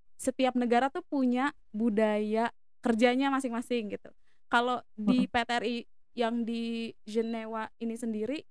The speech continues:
Speaker 1: itu, itu gimana, Kak? Samakah budayanya dengan budaya kerja yang ada di, di Indonesia atau menyesuaikan dengan budaya kerja yang ada di Swiss?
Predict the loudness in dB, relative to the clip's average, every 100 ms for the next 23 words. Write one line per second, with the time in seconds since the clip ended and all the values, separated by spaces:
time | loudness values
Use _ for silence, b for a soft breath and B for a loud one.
0 | -10 -10 -8 -8 -8 -10 -10 -2 -2 -2
1 | -6 -8 -14 -18 -20 -20 -20 -8 -4 0
2 | -2 2 0 0 -8 -20 -6 -2 2 2
3 | 0 -2 -2 -4 -4 -6 -10 -8 -4 -2
4 | -2 -4 -6 -6 -6 -8 -8 -8 -8 -8
5 | -8 -12 -16 -10 -8 -6 -10 -14 -4 -2
6 | -2 -4 -8 -16 -20 -6 -2 0 -2 -2
7 | -4 -4 -4 -4 -4 -4 -2 -2 -2 -6
8 | -2 -2 -2 -4 -4 -2 -4 -4 -8 -8
9 | -6 -8 -12